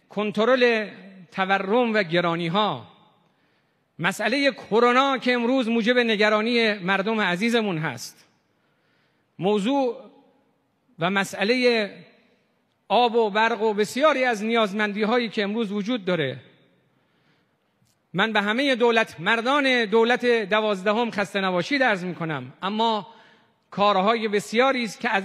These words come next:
امروز پیش پای دولته. ما یک برنامهٔ تحولی آنی فوری کوتاه مدت تنظیم کردیم با نگاه به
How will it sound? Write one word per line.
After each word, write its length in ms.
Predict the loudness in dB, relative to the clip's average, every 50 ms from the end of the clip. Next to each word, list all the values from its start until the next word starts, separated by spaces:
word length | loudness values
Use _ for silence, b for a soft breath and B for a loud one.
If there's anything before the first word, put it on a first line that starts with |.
| -4 -4
امروز 440 | -4 -2 0 0 0 0 0 -2 -6
پیش 220 | -8 -8 -6 -4
پای 360 | -4 -2 -2 0 0 0 0
دولته. 480 | 0 0 0 2 2 0 0 0 -2 0
ما 180 | 0 0 2
یک 140 | 2 2 0
برنامهٔ 640 | 2 2 0 0 0 0 -2 0 0 0 2 2 0
تحولی 960 | 0 0 -2 0 0 0 -2 -2 -2 0 0 2 2 4 4 4 2 2 0 -4 B B B B B B B B B _ _
آنی 720 | 0 2 2 2 2 2 2 2 4 4 4 4 2 2 0 -2 -8 -16 -20 -20 -20 -10 -4
فوری 680 | 0 2 2 2 2 2 2 2 4 4 4 4 2 0 -4 -8 -16 -20 -20 -20 -12
کوتاه 540 | -8 -8 -6 -2 0 2 2 2 0 -2 -4
مدت 360 | -4 -4 0 2 2 2 2 0
تنظیم 460 | -2 -2 -2 -2 -2 -2 -2 -2 0
کردیم 400 | 0 0 0 0 0 -2 -4 0
با 140 | 2 2 2
نگاه 420 | 2 2 2 2 4 4 4 4
به 320 | 4 4 4 4 4 0